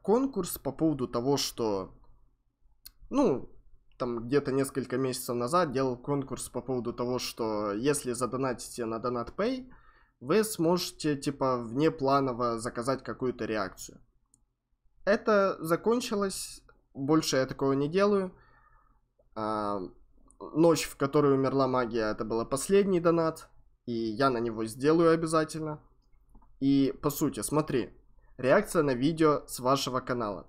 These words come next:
тысячу рублей. Что это означает? Я это поместил ещё вот, если бы ты заметил, тридцатого августа две тысячи восемнадцатого года. То есть тогда обновился мой прайс-лист и добавилась эта тема.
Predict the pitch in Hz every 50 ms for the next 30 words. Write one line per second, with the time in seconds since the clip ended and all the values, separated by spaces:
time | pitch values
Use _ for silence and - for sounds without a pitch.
0 | _ - 147 156 - - - 147 139 135 117 120 107 92 80 - - - - -
1 | - - - - - - - - 170 175 170 170 165 151 143 143 139 135 135 -
2 | 135 110 101 92 87 - - - - - _ _ _ _ _ _ _ _ _ _
3 | - 117 117 135 156 202 - - - - - 143 147 156 151 156 135 - 131 123
4 | 123 117 - - - 170 175 175 - - - _ _ _ - 135 127 - - 156
5 | 139 127 120 135 135 127 - - - - _ _ _ 131 135 139 135 - 131 113
6 | 101 117 113 90 95 92 90 - - - 143 127 113 127 123 131 147 190 214 -
7 | - 185 170 - - - - - - _ _ - - _ _ - 156 160 160 160
8 | - 165 151 139 - 120 110 98 - - - 139 151 170 180 175 202 190 - -
9 | - 151 135 120 120 - 147 147 - - 131 120 120 123 123 127 127 135 135 -
10 | 139 135 131 120 135 131 113 113 98 98 - 107 107 - - 117 110 113 117 135
11 | 156 139 - - 123 113 117 113 113 127 135 131 131 - - 113 120 131 127 120
12 | - - 117 113 110 107 - - - 117 131 180 208 - - - - 117 104 113
13 | 104 123 127 139 139 127 120 117 - 120 110 - 117 - - 123 110 104 90 76
14 | -